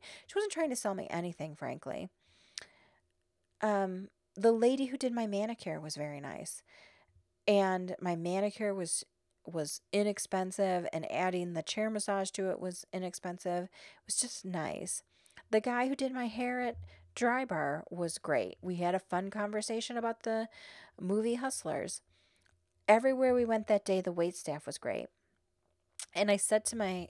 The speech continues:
sister-in-law when we were at Junior's, I said, "This is what New York City is, and this is the experience I wanted to show you."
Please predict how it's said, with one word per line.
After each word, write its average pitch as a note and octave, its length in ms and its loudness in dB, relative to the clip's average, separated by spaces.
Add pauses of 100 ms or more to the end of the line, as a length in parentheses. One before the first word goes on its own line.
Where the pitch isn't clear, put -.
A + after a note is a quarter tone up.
(120)
sister-in-law E3+ 800 0
when E3 140 -6
we D#3+ 100 2
were D#3+ 100 2
at D#3+ 120 -2
Junior's, D#3+ 500 -4 (400)
I G#3+ 60 4
said, A3 200 0 (200)
"This B3 280 4
is G3+ 160 -6
what F3 160 -4
New D#3+ 120 -6
York D3+ 240 -4
City D3+ 260 -6
is, D3+ 260 -4 (300)
and F3+ 260 -2
this G#3+ 280 6
is G#3+ 80 0
the F3+ 140 4
experience E3 720 -2
I E3+ 40 -2
wanted D#3 320 -2
to D#3+ 60 -4
show D#3 240 2
you." D3+ 340 2